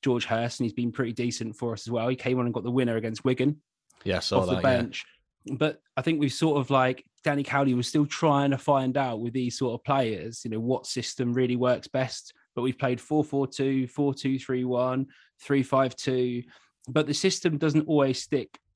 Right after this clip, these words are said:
Speaker 1: the same. It's not like M K Dons who play, "This is the way they play and that's it."
Speaker 2: Yeah.
Speaker 1: We'll change it in game if it's not working. And
Speaker 2: Is
Speaker 1: he'll
Speaker 2: that
Speaker 1: change the
Speaker 2: welcomed by the
Speaker 1: formation.
Speaker 2: fans as well? Like, the, the changes that he, that he makes, or is, or do you think, "Oh, just stick with the same system"?
Speaker 1: No, I think it's welcome, especially in game,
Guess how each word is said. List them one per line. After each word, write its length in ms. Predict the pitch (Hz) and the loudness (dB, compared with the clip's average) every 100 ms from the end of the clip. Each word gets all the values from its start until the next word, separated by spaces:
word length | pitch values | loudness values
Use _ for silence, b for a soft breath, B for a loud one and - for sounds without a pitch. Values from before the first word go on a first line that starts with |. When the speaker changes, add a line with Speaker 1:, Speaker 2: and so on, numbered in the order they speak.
| - | -10
Speaker 1:
the 140 | 127 | -6
same. 380 | - 156 127 104 | 0 2 2 0
It's 160 | 104 156 | -4 -2
not 120 | 147 | 0
like 220 | 135 123 | 0 -2
M 160 | 127 127 | -2 -2
K 140 | 120 | -4
Dons 380 | 117 127 113 104 | -2 -2 -2 -6
who 80 | 113 | -6
play, 340 | 120 107 110 110 | -6 -4 -6 -6
"This 220 | 123 - | -8 -6
is 120 | 110 | -8
the 100 | 110 | -8
way 240 | 110 113 107 | -6 -6 -6
they 80 | |
play 240 | 104 110 104 | -6 -6 -4
and 120 | 107 | -6
that's 240 | 98 - | -8 -6
it." 80 | 127 | -4
Speaker 2:
Yeah. 160 | 90 82 b b - | -4 -6 b b -2
Speaker 1:
We'll 260 | 131 139 131 | 4 4 4
change 360 | 147 135 120 | 0 2 0
it 80 | 117 | -2
in 140 | 117 110 | -4 -2
game 260 | 120 123 | 0 0
if 100 | 107 | 0
it's 140 | 113 127 | -4 -4
not 140 | - | -2
working. 480 | 127 127 - 139 143 - | 0 0 0 -2 -4 -2
And 80 | - | 4
Speaker 2:
Is 60 | 131 | 6
Speaker 1:
he'll 100 | 160 | 6
Speaker 2:
that 40 | |
Speaker 1:
change 80 | 175 | 6
the 60 | |
Speaker 2:
welcomed 320 | 175 139 110 101 | 6 4 2 4
by 140 | 98 | 2
the 80 | 87 | 0
Speaker 1:
formation. 240 | - 90 | 0 -2
Speaker 2:
fans 120 | 90 101 | -2 -2
as 120 | 107 | 2
well? 240 | 98 78 - | 2 0 0
Like, 300 | 90 87 107 | 2 0 -2
the, 120 | 95 | -4
the 160 | 101 - | -2 -2
changes 460 | 110 92 90 87 | 0 0 -2 -2
that 100 | 90 | -4
he, 100 | 90 | -6
that 200 | 104 98 | -6 -6
he 60 | 92 | -4
makes, 420 | 90 85 85 - | -4 -6 -6 -4
or 80 | 95 | -4
is, 140 | 90 - | -4 -4
or 80 | 107 | -4
do 80 | 95 | -4
you 80 | 90 | -2
think, 280 | 101 92 - | -4 -4 -8
"Oh, 100 | - | -10
just 160 | - - | -4 0
stick 180 | 127 120 | 0 0
with 120 | 110 | -2
the 60 | 101 | -2
same 260 | 113 - | -4 -4
system"? 460 | - 113 - 95 82 _ b b b b b b b b b _ - | -4 -4 -4 -6 -10 _ b b b b b b b b b _ -4
Speaker 1:
No, 180 | 196 214 | 2 4
I 60 | |
think 200 | 220 226 | 4 2
it's 120 | 202 160 | 2 6
welcome, 560 | 185 190 165 147 139 - | 6 6 4 2 0 -2
especially 380 | 190 170 160 | -2 0 4
in 120 | 151 151 | 4 6
game, 400 | 151 190 208 | 4 2 -2